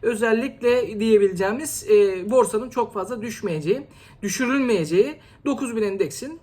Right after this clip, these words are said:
yakın zamanda, yani orta düz-, orta özellikle yakın zamanda dediğim orta, e, sürede veyahut da, e, uzun vadeli sürelerde dokuz bin ve on iki bin endeksi görebileceğimiz düşüncesi içerisindeyim.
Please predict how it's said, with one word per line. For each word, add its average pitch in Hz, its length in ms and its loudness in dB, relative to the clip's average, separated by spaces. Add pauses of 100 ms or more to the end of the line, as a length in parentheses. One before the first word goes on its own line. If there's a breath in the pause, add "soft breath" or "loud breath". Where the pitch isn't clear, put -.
(120)
yakın 247 300 -4
zamanda, 196 560 -2
yani 185 180 -2
orta 214 280 2
düz-, 196 240 -6
orta 220 440 0 (260 loud breath)
özellikle 175 640 -2
yakın 180 280 -2
zamanda 165 320 -4
dediğim 233 240 -4
orta, 208 540 2 (240 loud breath)
e, 170 140 -4
sürede 202 480 0
veyahut 190 260 0
da, 214 180 2
e, 170 720 -2
uzun 220 400 -2
vadeli 160 340 0
sürelerde 170 680 -2 (340 loud breath)
dokuz 254 320 -4
bin 208 160 0
ve 196 40 2
on 240 180 2
iki 226 160 -2
bin 208 60 4
endeksi 202 400 2
görebileceğimiz 262 580 -2
düşüncesi 247 440 -8
içerisindeyim. 190 500 -6